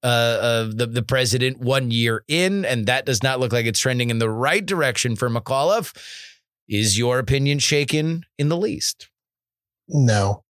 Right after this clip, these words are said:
Speaker 2: uh, because the thing is, so even, even if you accept that Biden's approval is down right now, um, but you would still expect that Biden would be pretty substantially above water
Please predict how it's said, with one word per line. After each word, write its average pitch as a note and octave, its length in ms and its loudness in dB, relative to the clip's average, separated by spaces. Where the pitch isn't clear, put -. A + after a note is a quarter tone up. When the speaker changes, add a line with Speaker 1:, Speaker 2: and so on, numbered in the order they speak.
Speaker 2:
uh, A2+ 240 4
because A2+ 280 4
the A#2 80 4
thing C#3 200 2
is, G#2 260 2
so A2+ 240 2
even, D#3 380 4
even D#3 240 4
if D3+ 80 2
you D#3 100 4
accept B2+ 260 2
that G#2+ 100 2
Biden's G#2+ 260 2
approval G#2+ 420 2
is A2+ 120 2
down A#2 180 4
right B2+ 200 4
now, C3 260 2
um, A2 540 4
but C3+ 240 6
you C#3 100 4
would C3+ 140 4
still G3+ 180 4
expect B2+ 300 0
that G2+ 120 -2
Biden G#2+ 300 2
would F#2+ 140 0
be F#2+ 340 2
pretty B2+ 260 2
substantially G#2 760 0
above G#2 360 2
water F#2+ 540 0